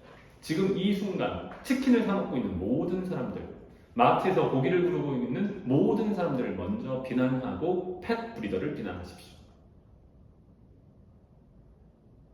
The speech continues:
매우 강경한 어조, 하지만 담담하게 화내지 않고 말씀드립니다. 브리딩은 학대가 아닙니다. 브리딩은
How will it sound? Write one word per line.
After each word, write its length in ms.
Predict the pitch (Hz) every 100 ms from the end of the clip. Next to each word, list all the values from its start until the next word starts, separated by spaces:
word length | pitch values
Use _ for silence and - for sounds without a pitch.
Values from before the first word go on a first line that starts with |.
| - - -
매우 240 | 87 90 95 - - - - - -
강경한 520 | - 92 - - 208 -
어조, 140 | - - - - - -
하지만 360 | - - - -
담담하게 960 | - 90 90 98 120 123 - - - -
화내지 300 | 117 117 101
않고 200 | - -
말씀드립니다. 580 | 87 87 87 87 73 71 - - - - - - - - -
브리딩은 680 | - 107 98 104 139 - -
학대가 460 | - - - 98 95
아닙니다. 580 | 95 95 90 - - - - - - - - - - - - -
브리딩은 580 | 101 98 87 87 -